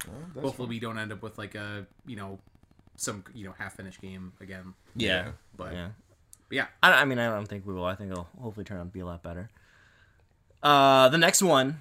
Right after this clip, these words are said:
Speaker 3: at least on my list, um, is Red Dead Redemption two.
Speaker 2: Hells yeah.
Speaker 3: Yeah. It's been a, it's been a long time since we played that game. Um, I think that was on the three sixty.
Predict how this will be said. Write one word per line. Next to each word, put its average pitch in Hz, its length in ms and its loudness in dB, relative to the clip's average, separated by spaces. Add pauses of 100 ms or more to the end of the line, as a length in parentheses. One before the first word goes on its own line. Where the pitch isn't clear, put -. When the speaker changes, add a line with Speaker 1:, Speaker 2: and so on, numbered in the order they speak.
(120)
Speaker 3:
at 131 100 -6
least 143 160 0
on 104 100 -2
my 95 160 -4
list, 82 360 -12 (120)
um, 101 440 0
is 104 180 -8
Red 107 160 -2
Dead 101 140 -4
Redemption 95 360 -6
two. 101 320 -12 (560)
Speaker 2:
Hells 101 320 -12
yeah. 78 300 -18
Speaker 3:
Yeah. 82 400 -6 (260)
It's - 120 -20
been 123 160 -6
a, 101 180 -6
it's - 100 -20
been 139 140 -10
a 139 60 -4
long 117 180 -6
time 101 240 -8
since 92 360 -12 (100)
we 95 220 -14
played 98 260 -12
that 85 140 -10
game. 85 280 -12 (800)
Um, 92 260 -6
I - 20 -10
think 147 140 -10
that 165 80 -2
was 123 100 -4
on 120 80 -2
the 98 60 -8
three 104 180 -8
sixty. 151 480 -8